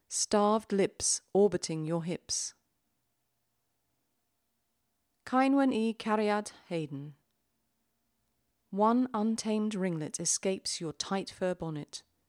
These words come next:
nuanced temptation. Intimate musk smells linger on his unwashed hands. Nighttime imagery.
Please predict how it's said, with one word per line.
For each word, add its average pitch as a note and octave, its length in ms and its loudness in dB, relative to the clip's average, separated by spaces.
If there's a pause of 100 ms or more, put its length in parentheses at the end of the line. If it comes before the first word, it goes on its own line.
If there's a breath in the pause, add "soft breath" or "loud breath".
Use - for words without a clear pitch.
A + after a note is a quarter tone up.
(260)
nuanced D#3+ 720 -2
temptation. D3 800 -10 (1400)
Intimate B3+ 520 4
musk G3+ 400 -2
smells F3+ 560 -2
linger G#3+ 380 2
on F#3+ 160 0
his F3 160 -2
unwashed F3+ 500 -2
hands. D3+ 540 -8 (1000)
Nighttime F3+ 680 -4
imagery. D#3 560 -8